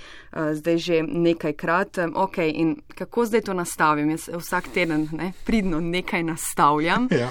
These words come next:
Speaker 1: Kaj zdaj?
Speaker 2: Ja, m-, moram reči, da tle je treba pohvaliti Google,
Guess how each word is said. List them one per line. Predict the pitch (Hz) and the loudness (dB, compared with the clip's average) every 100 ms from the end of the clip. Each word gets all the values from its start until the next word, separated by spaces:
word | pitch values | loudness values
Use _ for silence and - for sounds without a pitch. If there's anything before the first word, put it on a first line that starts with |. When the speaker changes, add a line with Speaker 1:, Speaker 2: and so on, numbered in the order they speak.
| 113 - - - - - | -6 -14 -14 -16 -18 -14
Speaker 1:
Kaj | - 220 214 233 | 0 6 8 6
zdaj? | 190 165 147 135 - - - - - - - | 2 -2 -2 -4 -12 -16 -18 -20 -20 -20 -4
Speaker 2:
Ja, | 170 - 254 208 - - | -2 -2 -4 -18 -16 -4
m-, | 160 185 185 185 | -2 -2 -2 0
moram | 185 254 240 | 4 4 6
reči, | 226 202 | 4 4
da | 190 135 - | 2 0 -8
tle | - 196 190 | -2 0 0
je | 160 151 | -2 -4
treba | 170 185 | 0 -2
pohvaliti | - - - 151 156 | -4 -8 -4 -4 -2
Google, | 156 151 | 0 4